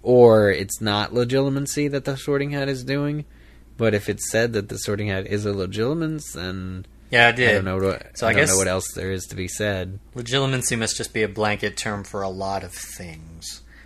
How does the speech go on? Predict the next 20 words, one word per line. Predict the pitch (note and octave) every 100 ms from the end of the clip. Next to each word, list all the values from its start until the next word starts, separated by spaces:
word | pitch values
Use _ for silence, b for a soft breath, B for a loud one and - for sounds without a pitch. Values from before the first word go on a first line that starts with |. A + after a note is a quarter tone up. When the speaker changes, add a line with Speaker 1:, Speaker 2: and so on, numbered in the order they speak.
| b
Speaker 2:
with | F#2+ -
the |
mind. | E2+ E2+ E2+ -
Speaker 1:
Right. | - - - b b -
Speaker 2:
But | C3+ F3
that | F#3
Speaker 1:
Okay. | F#3+
Speaker 2:
is, | F3+ D#3+ - - b b -
we | D#3 F3+
end | G3 G3+
the | F3+
chapter | F#3+ F3 E3+ E3 D3+ D3
with | D3+ - - -
Harry | C3 C#3+ C3+ C3+
returning | B2 B2+ D3 C3+ C3
with | B2
his | B2
mind | B2+ B2+ B2+ A#2
very | G#2 A#2+ A2+ G#2+
weak, | G#2 G2+ G2+ -